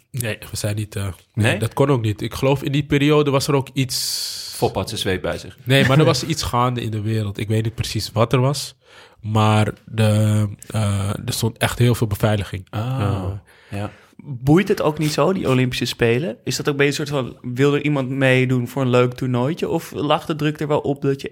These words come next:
Speaker 3: echt moest winnen?
Speaker 1: Ehm, nee, er lag niet echt druk om, om te winnen. Het was voor ons gewoon een hele mooie ervaring. En het was meer van, oké, we kijken wel hoe ver, hoe ver we
Speaker 3: Schoolreisje.
Speaker 1: kunnen komen.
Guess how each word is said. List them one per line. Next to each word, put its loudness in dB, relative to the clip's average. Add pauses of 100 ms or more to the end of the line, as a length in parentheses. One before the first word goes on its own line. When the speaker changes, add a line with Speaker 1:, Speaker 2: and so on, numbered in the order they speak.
(140)
Speaker 3:
echt -2
moest -4
winnen? -6 (460)
Speaker 1:
Ehm, 2
nee, 2
er 2
lag 2
niet 0
echt -2
druk 2
om, 2
om -4
te -2
winnen. 6
Het 0
was 0
voor 0
ons 0
gewoon 0
een 0
hele 4
mooie 0
ervaring. 0
En -6
het -4
was 0
meer 0
van, -4
oké, 0
we -2
kijken 0
wel 0
hoe -2
ver, -6
hoe -4
ver -14 (260)
we -20
Speaker 3:
Schoolreisje. 4
Speaker 1:
kunnen 2
komen. -2